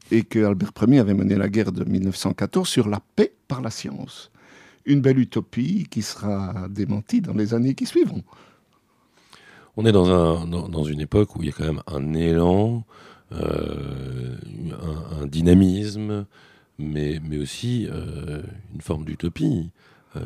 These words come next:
Speaker 2: qui traverse toute la société. Il y a une foi dans le progrès qu'on aurait bien peine à re-, retrouver aujourd'hui.
Speaker 1: Ah.
Speaker 2: Qu'est-ce qui caractérise aussi les rapports ? Parce qu'on a parlé des rapports entre les institutions, le public, le privé, les rapports entre la société elle-même, la façon dont les gens envisagent la science, euh,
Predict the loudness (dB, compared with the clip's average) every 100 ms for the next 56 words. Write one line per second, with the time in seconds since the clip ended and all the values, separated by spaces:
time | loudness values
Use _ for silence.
0 | -12 -10 -6 -6 -6 -10 -10 -10 -10 -8
1 | -6 -4 0 0 -2 -8 -2 2 4 4
2 | 4 2 -4 -8 -6 -2 -2 4 4 4
3 | 0 -4 -4 -2 4 4 4 0 -6 -8
4 | -10 -14 -14 -2 0 0 2 2 0 -2
5 | 0 -2 0 0 0 0 2 0 0 -4
6 | -4 -6 -4 -2 -2 -2 -2 -2 -2 -8
7 | -12 -12 -14 -12 -2 2 4 4 2 -4
8 | -10 -6 -6 -8 -12 -4 2 2 2 -6
9 | -20 _ -4 -2 0 -2 -2 -8 -4 -2
10 | -2 -2 -2 0 2 2 2 0 -4 -8
11 | -8 -8 -6 -4 -2 -4 -4 -4 -2 -4
12 | -6 -8 -4 -2 -2 -4 -14 -20 -20 -20
13 | -20 _ -12 -8 -8 -8